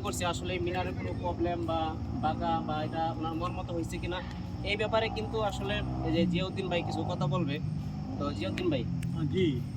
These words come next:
Speaker 2: আসসালামু আলাইকুম। আম-, আমি,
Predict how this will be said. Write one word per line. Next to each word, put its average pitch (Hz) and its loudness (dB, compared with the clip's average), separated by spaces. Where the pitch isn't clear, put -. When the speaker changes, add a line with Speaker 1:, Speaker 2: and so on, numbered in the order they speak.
Speaker 2:
আসসালামু 202 4
আলাইকুম। 185 2
আম-, 190 6
আমি, 190 8